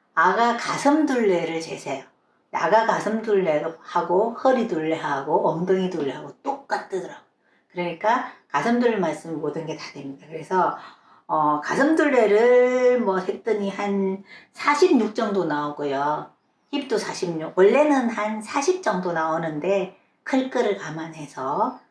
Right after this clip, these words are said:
사십육 센티, 기존에 나와 있는 치수로 해서 등 길이는 십팔 정도를 하시고, 조금 큰 애들은 일 센치씩 늘리면 돼요. 그래서 일단은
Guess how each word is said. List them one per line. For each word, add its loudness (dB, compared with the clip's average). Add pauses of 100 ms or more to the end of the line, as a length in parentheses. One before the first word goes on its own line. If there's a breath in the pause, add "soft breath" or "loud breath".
(140)
사십육 -4
센티, -8
기존에 0
나와 -2
있는 -4
치수로 2 (380 soft breath)
해서 4 (260)
등 4
길이는 2
십팔 0
정도를 2
하시고, 0 (140)
조금 2
큰 2
애들은 4
일 0
센치씩 2
늘리면 0
돼요. -8
그래서 -4
일단은 0